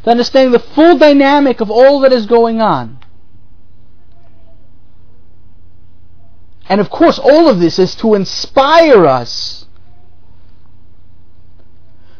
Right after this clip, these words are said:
to be the partner in God's creation. As we saw before, what God wants is to bestow good.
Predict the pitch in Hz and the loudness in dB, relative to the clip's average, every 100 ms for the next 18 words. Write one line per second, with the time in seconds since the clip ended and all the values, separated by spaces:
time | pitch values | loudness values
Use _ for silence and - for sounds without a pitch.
0 | - - - - 240 220 - - - 143 | -14 -14 -12 -4 -2 -2 -8 -14 -14 -10
1 | - 269 294 254 190 196 - - - - | 2 4 6 4 0 -8 -12 -14 -14 -14
2 | - - - - - - - - - 170 | -14 -14 -14 -14 -14 -14 -14 -14 -8 -2
3 | 190 - - 302 359 - 233 226 220 208 | -2 -2 -2 2 2 0 -2 -2 -2 2
4 | 226 220 - - 233 226 240 - - 107 | 2 2 -2 -8 -2 0 -2 -6 -10 -12
5 | - - - - - - - - - - | -14 -14 -14 -14 -14 -14 -14 -14 -14 -14
6 | - - - - - - - - 147 190 | -14 -14 -14 -14 -14 -14 -14 -12 -8 -6
7 | - - 240 254 240 - 330 285 175 151 | -6 -2 -2 -2 -4 2 4 6 4 0
8 | 170 202 226 240 202 190 208 214 - 208 | 2 4 4 2 -2 2 2 2 -2 -10
9 | - 202 185 - 220 208 190 247 302 339 | -6 -6 -8 0 4 4 6 6 6 4